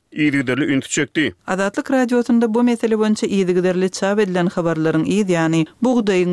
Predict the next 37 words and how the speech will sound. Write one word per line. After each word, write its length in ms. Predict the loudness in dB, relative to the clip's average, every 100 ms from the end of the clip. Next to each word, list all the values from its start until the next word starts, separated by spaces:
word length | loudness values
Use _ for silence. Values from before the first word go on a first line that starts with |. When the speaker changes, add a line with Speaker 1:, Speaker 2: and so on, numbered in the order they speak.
| 0
Speaker 2:
we 60 |
paxtanyň 720 | 0 -4 -4 -2 0 2 2 2
döwlet 380 | 2 2 -2
satyn 360 | -2 -4 -2 0
alyş 300 | 0 0 0
nyrky 320 | 0 0 0 0
ýokurlandy. 640 | 0 -2 0 0 0 -2 -4
Muňa 240 | 0 0 0 0
biziň 240 | 0 2 2
özümiz 480 | 2 0 0 -2
bir 80 | -2
ýüz 260 | 0 0 0
göterim 420 | -2 0 0 0
şaýat 500 | -2 -2 0 0 0
bolduk. 440 | -2 0 -4 -6 -10 -4
Speaker 1:
Diýip 180 | -2 0
Azatlyk 380 | 0 -2 -2 0
Radiosynyň 420 | 0 0 0 0
Balkan 260 | -2 -2
welatyna 460 | 0 0 -2 -2 -2
habarçysy 600 | -2 -2 0 -2 -4 -4
ýerli 340 | -2 0 0 0
daýhanlara 480 | -2 0 0 0 0
salgylanyar. 540 | -2 0 0 0 -2 -8
Türkmenistan 500 | -12 -4 -4 -2 -2 -2
iki 180 | 0
müň 100 | 0
ýigirme 220 | 2 0 0
dördünji 280 | 0 0
ýylyň 140 | 0 -2
hasylyny 500 | -2 -2 0 0 0 -2
buğdaýyň 360 | -2 0 0 0
we 100 | -2
paxtanyň 560 | -2 -4 -2 -2 -2
satyn 400 | -2 -4 -2 -2
alyş 340 | 0 -2 -4 -2
nyrklary 420 | -2 0 0 0